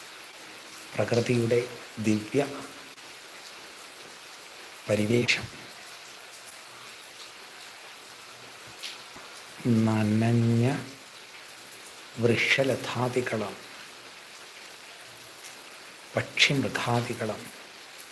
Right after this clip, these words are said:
ഒക്കെയുള്ള ഒരു സായാഹ്ന കാലത്തിലേക്ക് നാമജപങ്ങളുടെ, പാരായണശീലികളുടെ,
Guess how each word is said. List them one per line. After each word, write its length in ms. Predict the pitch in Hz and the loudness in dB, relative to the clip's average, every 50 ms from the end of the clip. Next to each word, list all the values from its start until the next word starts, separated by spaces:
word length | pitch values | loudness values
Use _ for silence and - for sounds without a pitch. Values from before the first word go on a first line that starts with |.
| - - - - - - - - - - - - - - - - - - - - - - - - - - - | -14 -14 -14 -12 -14 -14 -14 -14 -16 -16 -16 -14 -14 -14 -14 -14 -14 -14 -12 -14 -14 -14 -14 -16 -12 -4 2
ഒക്കെയുള്ള 540 | 123 117 - - - 147 135 117 110 117 123 127 - - - - - - - - - - - - - | 2 2 2 2 0 2 4 4 4 4 2 0 0 -4 -12 -14 -14 -16 -16 -16 -16 -16 -10 0 6
ഒരു 80 | 127 127 | 6 6
സായാഹ്ന 840 | - - - - - - 120 110 107 107 107 110 113 120 123 135 143 135 | 8 8 4 4 4 4 4 4 6 6 6 6 4 4 4 4 4 4
കാലത്തിലേക്ക് 840 | - - 113 107 104 101 98 - - - 107 101 95 - - - - - - - - - - - - - - - - - - - - _ _ - - _ - - - - - - - - - - - - - - - - - - - - - - - - - - - - - - - - - - - - - - - - - - - - - - - - - - - - - - - - - - 120 | 2 2 0 0 0 -2 -4 -6 -8 -6 -6 -6 -4 -4 -6 -8 -8 -10 -12 -12 -14 -14 -16 -16 -16 -16 -16 -16 -16 -16 -14 -16 -16 _ _ -20 -20 _ -18 -16 -14 -14 -14 -14 -14 -16 -16 -14 -14 -14 -14 -14 -16 -16 -16 -16 -16 -14 -16 -16 -16 -16 -16 -16 -16 -16 -16 -16 -14 -14 -14 -14 -14 -14 -16 -16 -16 -16 -14 -14 -14 -14 -16 -16 -16 -16 -14 -14 -14 -14 -16 -16 -16 -14 -6 0 4
നാമജപങ്ങളുടെ, 1400 | 117 113 117 117 117 117 120 117 113 117 - - - - - 104 98 104 110 117 120 117 107 101 95 92 107 110 107 - - - - - - - - - - - - - - - - - - - - - - - - - - - - - - - - - - - - - - - - - - | 4 6 8 8 8 10 8 8 6 4 2 -2 -2 -2 -2 -2 0 2 4 4 4 4 4 2 0 0 -2 -2 -2 -6 -10 -14 -14 -14 -14 -14 -16 -16 -16 -16 -16 -16 -14 -14 -16 -16 -16 -16 -16 -16 -16 -16 -16 -16 -16 -18 -16 -18 -18 -16 -16 -16 -16 -16 -14 -14 -14 -14 -12 -4 0
പാരായണശീലികളുടെ, 2000 | 107 101 101 107 107 117 113 120 117 113 113 113 117 117 123 - - - - - - - - 117 113 113 117 120 120 117 117 - 110 104 95 90 90 - - | 2 2 4 4 6 6 6 6 6 6 6 6 6 4 2 0 -2 -2 2 6 8 8 8 8 6 6 6 6 6 4 4 2 -2 -2 -4 -4 -4 -8 -10